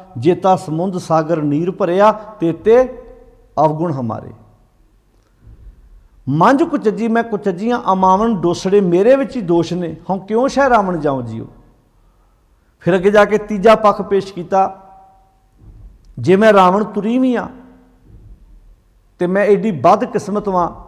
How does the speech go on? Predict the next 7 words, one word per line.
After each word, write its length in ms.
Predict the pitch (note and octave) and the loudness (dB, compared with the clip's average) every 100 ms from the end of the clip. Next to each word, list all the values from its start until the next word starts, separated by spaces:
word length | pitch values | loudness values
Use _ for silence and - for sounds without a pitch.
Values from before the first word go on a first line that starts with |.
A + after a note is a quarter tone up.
| - - - _ _ _ _ _ _ - | -20 -20 -20 _ _ _ _ _ _ -2
ਕਿ 100 | G3+ | 0
ਮੈਂ 120 | G#3 | 4
ਆਪਣੀ 280 | F#3+ G3 F#3+ | 2 2 -2
ਜ਼ਿੰਦਗੀ 380 | D#3 E3+ E3+ | -2 -2 -2
ਦਾ 140 | F#3+ F#3+ | 2 2
ਮਨੋਰਥ 500 | F#3 F3 F3 F3+ F#3 | 0 0 0 -2 -6
ਪੱਥਰ, 680 | - F3+ F3 G3+ G3 F#3+ | -6 -6 -2 0 0 -2